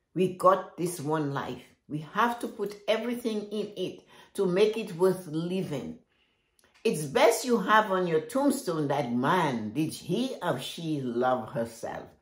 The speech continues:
loved her life." Because it's in loving you, I can, you can love me. In giving to you that you can give to me.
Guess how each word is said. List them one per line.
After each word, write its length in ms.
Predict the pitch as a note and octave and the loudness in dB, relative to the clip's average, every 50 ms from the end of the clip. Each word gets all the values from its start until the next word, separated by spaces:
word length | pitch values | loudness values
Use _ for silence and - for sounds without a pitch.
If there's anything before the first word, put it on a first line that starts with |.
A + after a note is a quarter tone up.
| _ _ _ _ _ | _ _ _ _ _
loved 400 | - C3 C#3+ D#3 E3 E3+ G#3 G#3+ | 0 2 4 4 4 2 0 -4
her 200 | - - D3+ C3+ | -6 -4 -4 -4
life." 380 | B2 A2 G#2 A2+ A#2 - - - - - _ _ _ _ _ _ _ _ _ _ _ - | -4 -4 -6 -6 -6 -8 -8 -12 -16 -20 _ _ _ _ _ _ _ _ _ _ _ -8
Because 360 | - G3 - A#3+ G3+ G3 G#3 | -2 4 4 6 6 4 2
it's 140 | G#3+ F#3+ G3 | -2 0 0
in 180 | G#3+ G3+ G3 | 0 2 2
loving 560 | F#3 G3 G#3 B3 C#4 C#4 C4 B3+ A3+ G3+ G3 | 2 4 4 4 4 4 2 4 4 4 4
you, 300 | F#3+ G3+ A3+ G#3+ F3+ - - - | 4 4 4 4 4 2 0 0
I 80 | F3 | -2
can, 320 | E3+ E3+ - E3 D3+ D3+ E3 | -2 -2 -4 -4 -2 -2 -2
you 100 | F3+ F3+ | -2 -2
can 260 | - A3+ E3 D#3+ D#3+ | -2 -4 -4 -2 -2
love 220 | E3 D3+ C#3 C3+ | -2 -2 -2 -2
me. 460 | C#3+ C#3+ D#3+ F#3+ F#3+ D#3+ A#2 - - _ _ _ _ _ _ | -2 -2 0 0 -2 -4 -4 -8 -14 _ _ _ _ _ _
In 200 | - G3+ G#3 F#3 | 0 0 2 2
giving 420 | E3 G3 C4+ D4 D4 C#4+ C#4 C4+ A#3+ | 2 2 0 0 0 2 0 0 0
to 100 | B3 A#3 | -2 -2
you 400 | G#3 G3+ F#3+ F#3+ A3 A#3 A3 F#3 | -2 -2 -2 0 0 2 2 2
that 240 | E3 E3+ E3 D#3+ - | 2 2 0 0 -2
you 60 | D#3+ | -6
can 280 | - - F3 E3+ E3+ D3+ | -6 -4 -2 -2 0 -2
give 260 | D#3 D#3+ D3+ C#3 - - | -2 -4 -6 -6 -8 -8
to 80 | - | -6
me. 420 | E3 D#3 F3+ G#3 F3+ C#3 - - | -4 -2 0 0 0 -2 -4 -8